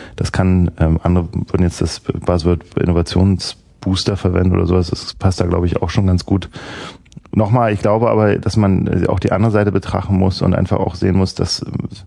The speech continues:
vielen, die das so bl-, ganz blind einfordern, noch nicht ganz bewusst ist, was die Konsequenzen des, des, des Ganzen sind. Und ich denke, dass es sich eben nicht um einen Prozess handelt, den ich mir schon in fünf Jahren wünschen würde, sondern es wird ein bisschen länger dauern,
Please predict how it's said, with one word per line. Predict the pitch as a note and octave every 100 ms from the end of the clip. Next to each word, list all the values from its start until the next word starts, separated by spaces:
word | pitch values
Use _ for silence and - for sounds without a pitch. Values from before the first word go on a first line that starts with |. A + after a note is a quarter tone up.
| - - - _
vielen, | - A2 A#2 A2
die | G2+
das | G#2 -
so | G2+ F#2
bl-, | - - -
ganz | E2+ G2 G2
blind | G2 A#2
einfordern, | A2 G2 - G2 F#2+ F#2
noch | F2+
nicht | G2 F2+
ganz | F#2+ F#2
bewusst | F2+ F2+ -
ist, | -
was | F#2
die | - F2
Konsequenzen | F#2 F2+ - F2+ F2 F#2
des, | E2 -
des, | E2 D#2+ - D#2+ - - -
des | F2
Ganzen | E2+ D#2+ E2+ D#2+
sind. | E2+ E2 - - - - -
Und | - F#2+
ich | F2+
denke, | G2 G#2
dass | F#2+ F2+
es | E2+
sich | F#2 E2+
eben | F2+ F#2
nicht | F#2+ G2
um |
einen | F#2 F2
Prozess | F#2 - F#2 F2+
handelt, | F2+ F#2 F2 - -
den | F#2 E2+
ich | F#2+ -
mir | F#2+ E2+
schon | - F2 F2 F2
in | F2+
fünf | D#2+ F2+ E2+
Jahren | E2 F#2+
wünschen | G2 F#2+ F#2+
würde, | F2+ F2+
sondern | F2 F2
es | F2
wird | F#2 F2+
ein |
bisschen | F2 E2+
länger | F2 A2
dauern, | A2 G#2+ G#2+ G#2+